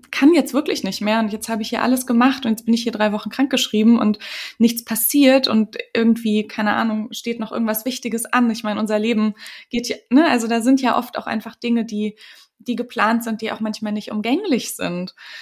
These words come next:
ne? Und wenn dann eine Frau sagt, „Und jetzt würde ich gerne, ähm, medikamentös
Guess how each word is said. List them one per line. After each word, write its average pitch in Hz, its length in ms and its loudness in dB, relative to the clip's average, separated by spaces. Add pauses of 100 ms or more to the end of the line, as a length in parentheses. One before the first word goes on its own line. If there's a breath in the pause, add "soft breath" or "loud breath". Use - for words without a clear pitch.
(120)
ne? 247 180 2
Und 226 140 0
wenn 220 160 2
dann 220 160 4
eine 254 100 8
Frau 233 240 -2
sagt, 220 360 -6 (120)
„Und 208 160 -6
jetzt 214 220 -4
würde 214 120 0
ich 214 140 -6
gerne, 196 400 0 (160)
ähm, 202 400 2 (160)
medikamentös 208 1000 0